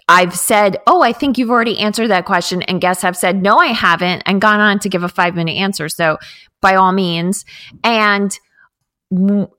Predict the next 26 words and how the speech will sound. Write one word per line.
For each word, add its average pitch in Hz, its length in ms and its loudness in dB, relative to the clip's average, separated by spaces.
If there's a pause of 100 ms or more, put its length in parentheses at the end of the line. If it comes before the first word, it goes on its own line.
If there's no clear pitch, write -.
when 214 200 0
you 214 100 2
think 285 260 -2
about, 220 260 2 (220)
you 208 120 0
know, 202 60 2
the 190 100 -2
person 196 380 0
that's 175 220 -4
listening, 151 480 -6
right? 170 380 -2
And, 196 280 -2
and 220 340 0
just 294 240 -4
an 262 220 -2
earlier 208 360 4
version 208 320 0
of 190 100 -2
yourself, 175 540 0
she's 175 200 -6
sitting 190 220 -6
there, 185 120 -2
she's 196 240 -4
got 190 200 -2
kids, 185 420 0
or 165 140 -2